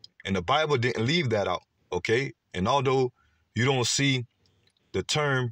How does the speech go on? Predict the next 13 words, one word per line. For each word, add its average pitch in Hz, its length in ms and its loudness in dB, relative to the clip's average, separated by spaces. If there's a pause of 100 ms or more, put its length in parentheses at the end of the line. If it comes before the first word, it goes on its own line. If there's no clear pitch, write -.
(160)
thermonuclear, 123 760 2
nuclear 113 420 0
missiles 113 420 -2
in 104 100 0
the 90 80 -2
Bible, 117 380 -2 (640)
it's 101 160 -2
symbolic 135 600 0
or 95 100 -2
codified 110 720 0 (760)
in 92 180 -2
parables, 131 520 -2
man. 98 220 -6